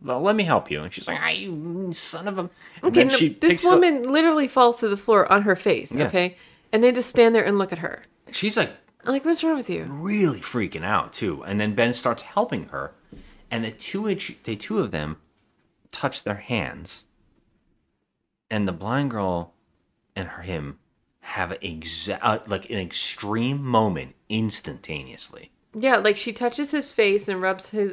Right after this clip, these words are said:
Speaker 2: her hands all over so she knows what he looks like or, he, you know, can feel what he looks like. And they have, like, this intense, like, like, meet cute. <laughs>
Speaker 1: Yeah.
Speaker 2: And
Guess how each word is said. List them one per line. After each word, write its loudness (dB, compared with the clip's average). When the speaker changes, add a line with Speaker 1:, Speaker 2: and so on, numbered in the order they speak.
Speaker 2:
her -4
hands -4
all 2
over -4
so -8
she -10
knows -6
what -2
he -6
looks -4
like -4
or, -4
he, -14
you -10
know, -10
can -12
feel -10
what -8
he -6
looks -10
like. -8
And -2
they 2
have, -4
like, 0
this 0
intense, -8
like, 0
like, -4
meet -4
cute. 2
<laughs> -6
Speaker 1:
Yeah. -4
Speaker 2:
And -6